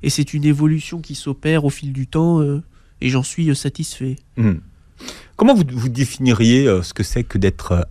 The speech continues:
Speaker 2: Asperger à ceux qui nous écoutent ?
Speaker 1: Pff, large, large et vaste question. Autant qu'il y a de personnes qui sont porteuses du T S A, autant que de moi-même. Je dis,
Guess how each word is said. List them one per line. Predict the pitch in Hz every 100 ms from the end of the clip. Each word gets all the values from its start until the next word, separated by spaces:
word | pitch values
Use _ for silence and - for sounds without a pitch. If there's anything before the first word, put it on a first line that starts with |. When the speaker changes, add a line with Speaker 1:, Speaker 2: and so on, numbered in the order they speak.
| -
Speaker 2:
Asperger | 123 - 104 90 90 101 101
à |
ceux | 90 -
qui | -
nous | 90 82
écoutent ? | 82 - 101 - - - - - - - - -
Speaker 1:
Pff, | - - - - - - 120 120
large, | 143 123 120 123 117
large | 123 190 175 143 139
et |
vaste | 139 165 - 139
question. | - 156 - 170 139 - -
Autant | 151 175
qu'il | 170 -
y | 135
a | 127
de | 139
personnes | - 143 - 160 147
qui | 143
sont | -
porteuses | 131 135 - 147 135
du | 127 123
T | - 135
S | 127 -
A, | 160 175
autant | 160 - 147 143 - - - - - - - - - - -
que |
de | 135 127
moi-même. | 139 135 151 175 - - - - - - - - - - - - _ - -
Je | 135 131
dis, | 123